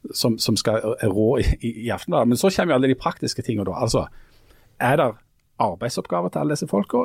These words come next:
Altså, er det, er det, er dette meningsfullt hvis vi skal snakke om Forsvaret da? Eh, så er jo beskjeden for Forsvaret, det er jo ikke det vi trenger. Vi trenger ikke flere nittenåringer, eh, tu-, på tusenvis, eh, som står der. Altså, da må det gjøres noen voldsomme stru-, omstruktureringer der. Og så er det jo dette med å fikse alle de andre arbeidsoppgavene. Altså, er løsningen på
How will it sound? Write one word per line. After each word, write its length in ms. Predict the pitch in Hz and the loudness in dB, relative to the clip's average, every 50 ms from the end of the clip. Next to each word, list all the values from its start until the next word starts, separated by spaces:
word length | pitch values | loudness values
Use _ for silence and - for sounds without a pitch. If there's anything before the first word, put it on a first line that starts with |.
| - | -2
Altså, 260 | - 107 117 107 - 139 | -2 0 0 2 2 2
er 140 | 127 131 | 4 2
det, 60 | 131 - | 2 2
er 160 | 127 131 127 131 | 0 0 2 2
det, 60 | 127 117 | 2 2
er 140 | - - 110 104 | 2 0 0 0
dette 300 | 92 - - 143 139 120 127 139 | 0 0 2 2 2 4 4 2
meningsfullt 420 | 107 104 135 147 - - 120 - | 4 4 2 2 2 0 -2 0
hvis 140 | - 120 - | -2 -2 -2
vi 60 | 113 101 | -2 -2
skal 140 | 110 107 98 | 0 0 0
snakke 160 | 95 - 123 | 2 0 0
om 40 | - | 0
Forsvaret 680 | - - 110 - - - - 127 135 156 190 208 214 | 0 -2 -2 0 0 -4 0 2 2 4 4 4 2
da? 60 | 220 240 233 - - - - - - _ _ - - | 2 0 0 -4 -10 -20 -20 -20 -20 _ _ -12 -6
Eh, 220 | - 123 120 117 110 - | -2 0 0 0 0 2
så 80 | - 156 | 2 4
er 60 | 139 135 | 4 4
jo 60 | 139 | 4
beskjeden 240 | 135 - 156 143 143 | 2 2 2 2 2
for 140 | 120 - 110 | 2 2 0
Forsvaret, 240 | 98 - 156 113 107 | 0 2 2 0 0
det 20 | |
er 60 | 101 - | 2 2
jo 80 | 180 | 0
ikke 140 | 127 - - | 0 2 0
det 80 | 120 147 208 | 2 4 4
vi 80 | 214 208 | 2 2
trenger. 160 | - 110 101 | 2 0 0
Vi 60 | 101 - | 0 0
trenger 140 | 117 98 - | -2 -2 0
ikke 80 | 156 190 | 2 2
flere 140 | 180 143 117 | 4 4 4
nittenåringer, 580 | - - _ - 180 196 196 147 101 82 80 - - - - | 2 0 _ 0 2 2 4 4 2 0 -2 -8 -12 -4 -2
eh, 300 | 123 110 104 110 101 101 - | -2 0 0 -2 -2 -4 0
tu-, 160 | - 131 - 117 - | 0 0 0 0 -4
på 100 | - 113 - | -6 -2 -2
tusenvis, 460 | 127 135 127 - 117 92 87 - - - | 0 -2 0 0 -2 -2 -2 -4 -6 -6
eh, 240 | - 120 113 104 107 | -4 -4 -4 -2 -2
som 160 | - - 107 | -2 -4 -2
står 160 | - - 107 113 | 0 0 0 2
der. 60 | 117 123 | 2 2
Altså, 100 | - 123 | 2 2
da 140 | 110 143 151 | 2 2 2
må 80 | 165 143 | 2 2
det 80 | 127 | 2
gjøres 220 | 117 123 143 - - | 2 2 0 2 2
noen 160 | 120 110 101 | 0 0 0
voldsomme 240 | 85 - - 139 131 | -2 -2 -2 -2 -2
stru-, 160 | - 123 - - - | -2 -6 -6 0 0
omstruktureringer 560 | 143 - - 131 - - 135 123 107 110 135 | 0 2 0 -2 -2 0 0 2 2 2 2
der. 100 | 180 185 - - - - - - - - | 2 0 -2 -8 -20 -20 -20 -18 -8 0
Og 100 | - 160 | 0 2
så 80 | - | 2
er 60 | 190 180 | 4 2
det 80 | 165 | 4
jo 40 | 160 | 2
dette 120 | 143 - 170 | 2 2 0
med 60 | 156 | 0
å 60 | - 170 | 0 0
fikse 180 | - - - | 0 0 2
alle 220 | 160 117 123 147 151 | 2 4 4 2 2
de 80 | - 143 110 | 2 0 0
andre 240 | 92 87 - 143 101 | 0 2 0 0 0
arbeidsoppgavene. 500 | 107 156 - 165 147 - - 107 113 - | 0 0 0 -2 -2 -2 -2 -4 -2 -2
Altså, 220 | 135 - - 190 | -2 0 2 4
er 80 | 175 180 | 4 6
løsningen 720 | 175 180 165 117 95 - - - 214 269 277 117 92 - _ _ _ - - _ _ - | 6 6 4 4 2 0 0 2 4 4 4 4 2 0 _ _ _ -20 -20 _ _ -8
på 200 | - - 147 151 | -2 0 2 2